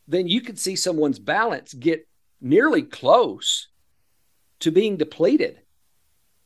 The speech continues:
And so, yeah, Social Security, uh, pushing it up, delaying it, is some fantastic longevity insurance. No question about it.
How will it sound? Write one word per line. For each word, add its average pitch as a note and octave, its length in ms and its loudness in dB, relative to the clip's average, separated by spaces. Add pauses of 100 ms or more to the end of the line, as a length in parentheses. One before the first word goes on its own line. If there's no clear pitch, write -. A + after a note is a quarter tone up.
(140)
And E3 120 -6
so, F3 400 6
yeah, D3+ 400 2
Social - 360 -2
Security, G#3 540 0 (440)
uh, C3+ 220 -6 (180)
pushing A3+ 320 4
it G#3 100 2
up, F#3 280 -2
delaying D3 480 0
it, - 180 -6 (280)
is D3+ 140 -4
some C#3 160 -4
fantastic F3 680 -6
longevity C#3 500 -2
insurance. F2 500 -10 (100)
No D3+ 300 0
question D3+ 380 0
about F#2 300 -10
it. - 240 -20